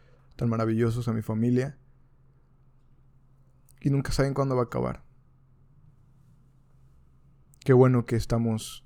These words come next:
otro año, ahora dos mil veintitrés, y de verdad les deseo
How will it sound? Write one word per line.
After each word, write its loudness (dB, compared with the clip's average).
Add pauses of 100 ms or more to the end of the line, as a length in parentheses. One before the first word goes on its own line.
otro 2
año, 2
ahora 4 (300)
dos -4
mil 4
veintitrés, 0
y -4
de -2
verdad -2
les -2
deseo -4